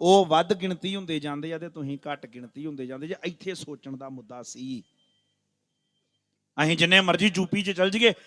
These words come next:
ਯੂ ਪੀ ਵਾਲੇ ਘਟਣ ਥੋੜ੍ਹਾ ਲੱਗੇ ਆ। ਜਿੱਦਣ ਉਹ ਘਟਣ ਲੱਗੇ, ਉਦਣ ਉਹ ਵੀ ਝੰਡਾ ਚੁੱਕਣਗੇ।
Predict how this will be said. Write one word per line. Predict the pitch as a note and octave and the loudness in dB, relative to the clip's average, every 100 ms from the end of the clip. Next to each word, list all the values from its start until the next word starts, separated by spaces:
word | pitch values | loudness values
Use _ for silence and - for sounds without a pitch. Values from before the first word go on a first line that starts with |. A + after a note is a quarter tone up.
| _ | _
ਯੂ | - F#3+ | -4 -4
ਪੀ | F3+ G#3+ | -2 4
ਵਾਲੇ | A3 A#3 A#3 | 6 6 4
ਘਟਣ | G3 E3+ | 2 4
ਥੋੜ੍ਹਾ | E3+ C#4 | 4 6
ਲੱਗੇ | E4 B3 C#4+ | 8 8 6
ਆ। | C#4 - _ _ _ _ _ _ _ _ _ _ _ _ _ _ _ _ _ | 4 0 _ _ _ _ _ _ _ _ _ _ _ _ _ _ _ _ _
ਜਿੱਦਣ | - A3 D#4+ | 10 12 12
ਉਹ | F4 F4 D#4+ | 12 10 8
ਘਟਣ | C4+ A#3 | 6 8
ਲੱਗੇ, | C4+ C#4 D#4 A#3+ - - | 8 10 12 10 6 10
ਉਦਣ | B3+ A#3+ C4 | 10 12 12
ਉਹ | D#4+ | 12
ਵੀ | F#4+ | 12
ਝੰਡਾ | E4 B3+ F#3 | 10 2 0
ਚੁੱਕਣਗੇ। | G3 G#3 A#3 G3 | 0 -4 -4 -4